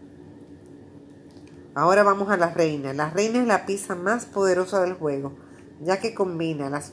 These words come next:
posibilidades del alfil y de la torre. El rey. A pesar de su importancia, es una de las piezas menos poderosas del tablero. Sus movimientos se limitan a cualquiera de sus casillas adyacentes,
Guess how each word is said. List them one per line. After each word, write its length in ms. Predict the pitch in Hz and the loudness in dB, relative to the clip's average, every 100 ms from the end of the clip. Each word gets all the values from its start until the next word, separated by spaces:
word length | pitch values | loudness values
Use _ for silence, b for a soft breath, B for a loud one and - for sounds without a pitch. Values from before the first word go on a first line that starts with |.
| - | -4
posibilidades 800 | 220 233 254 220 180 147 139 139 | 0 0 0 2 4 2 0 -2
del 140 | 156 160 | 0 2
alfil 580 | 165 185 - 269 277 - | 2 0 -2 0 0 0
y 120 | 165 | -2
de 120 | 156 | 0
la 160 | 147 135 | 0 0
torre. 420 | 131 131 131 - - - - - - - - - - - - - - - - - - - - - - | -2 -6 -10 -16 -18 -20 -20 -20 -20 -20 -20 -20 -20 -20 -20 -20 -20 -20 -20 -20 -20 -20 -20 -20 -4
El 180 | 180 175 | 2 2
rey. 540 | 170 175 185 151 - - - - - - - - - - | 0 2 4 2 -4 -14 -20 -20 -20 -20 -20 -20 -20 -6
A 160 | - - | 0 2
pesar 300 | 220 214 294 | 4 8 8
de 100 | 349 | 8
su 100 | 339 | 4
importancia, 720 | 285 247 226 - 185 175 160 | 0 2 0 2 2 2 -2
es 100 | 208 | -6
una 180 | 233 233 | -2 0
de 60 | 226 | 0
las 80 | 214 | 0
piezas 400 | 208 208 214 - | -2 -2 -6 -8
menos 560 | 190 202 247 262 269 | -6 -2 0 0 -4
poderosas 720 | - 196 180 170 170 175 190 - | 0 2 4 4 2 -2 -6 -2
del 200 | 175 160 | -2 2
tablero. 500 | 160 143 139 135 131 - - B B B | 0 2 -2 -2 -6 -14 -20 B B B
Sus 300 | - 233 240 | -6 -4 -4
movimientos 800 | 240 302 330 285 208 175 165 175 | 2 4 4 4 0 0 -2 -2
se 100 | 202 | -2
limitan 640 | 202 214 190 170 170 165 - | -2 -2 -2 0 0 0 0
a 100 | 165 | 2
cualquiera 520 | 180 170 - 214 233 | 2 2 0 6 6
de 60 | |
sus 220 | 220 226 - | 4 -6 -6
casillas 540 | 240 220 220 202 190 | -6 -2 0 0 2
adyacentes, 880 | 180 170 190 - 165 143 - - | 0 0 -4 -2 -2 -4 -8 -12